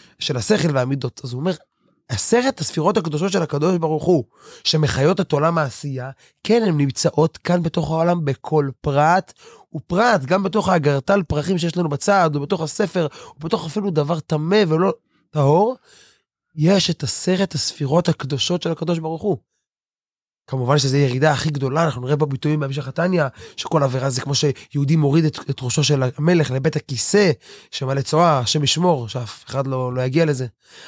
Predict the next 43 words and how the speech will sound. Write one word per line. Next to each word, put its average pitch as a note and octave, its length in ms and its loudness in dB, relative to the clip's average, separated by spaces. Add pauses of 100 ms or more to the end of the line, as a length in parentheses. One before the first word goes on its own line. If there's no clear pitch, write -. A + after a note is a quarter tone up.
(120)
אבל, C3 260 -2
אבל, B2+ 320 -2
שוב, B3 320 4
אבל C#3+ 120 2
זה A#2 80 -2
הקדוש C3+ 320 0
ברוך C3+ 240 -2
הוא A3 120 0
נמצא D3+ 340 0
פה, B2 120 -4 (220)
הוא D#3 100 -4
ממשיך E3 340 2
ואומר, G#3 440 2 (340)
שימו G#3+ 220 -2
לב, G#3 120 4
זה D#3+ 120 2
לא G#3 60 6
רק C#4 200 2
עשר G3 260 -2
ספירות E3+ 400 -2 (220)
של - 140 0
עולם E3 280 4
העשייה, D3 440 0 (680)
הוא C#3 140 -4
אומר, F3+ 140 4
הוא D#3 240 0
בתוך D#3 540 0
עשר F#3+ 320 0
ספירות, - 880 -2 (440)
ד-, D#3 200 -2
כן, C3 220 -6
כמו F3+ 300 0
שכתוב, D3+ 580 -2 (140)
בעץ D3 360 -2
חיים, C3+ 380 -2 (340)
שער A3+ 360 4
מ"ג, G3 280 2 (340)
שם F3 180 0
מובא D3+ 360 2
העניין A#2+ 380 -4
הזה, A#2 180 -6
הוא C3+ 120 -8
ממשיך, C#3 520 -4